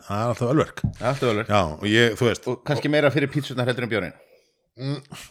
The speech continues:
Speaker 1: Hún, hún veit að pabbi hefur gaman að því að sko-, skoða og hnusa og þefa af svona, þú veist, og kíkja og, og pæla og, og hvað er að gerast.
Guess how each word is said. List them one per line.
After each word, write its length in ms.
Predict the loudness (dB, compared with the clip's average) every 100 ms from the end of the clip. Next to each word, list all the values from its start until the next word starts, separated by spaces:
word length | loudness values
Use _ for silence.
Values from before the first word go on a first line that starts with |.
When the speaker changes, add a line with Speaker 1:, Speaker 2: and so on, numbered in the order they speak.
| _ _ _ _ -20 -16 -10
Speaker 1:
Hún, 240 | 2 4 4
hún 160 | 4
veit 240 | 4 4 6
að 140 | 6
pabbi 280 | 6 4 2
hefur 140 | 0 2
gaman 260 | 0 2
að 60 | 4
því 40 | 4
að 140 | 2
sko-, 240 | -2 -8 -8
skoða 300 | 2 4 4
og 80 | 4
hnusa 240 | 4 4
og 60 | 2
þefa 280 | 4 4 6
af 140 | 6 4
svona, 280 | 0 -2 0
þú 100 | 0
veist, 120 | -2
og 100 | -4
kíkja 360 | -4 -6 0 2
og, 140 | 4 2 -2
og 80 | 2
pæla 300 | 2 4 4
og, 160 | 4
og 140 | 0 -2
hvað 80 | -2
er 100 | 0
að 40 |
gerast. 220 | 0 -2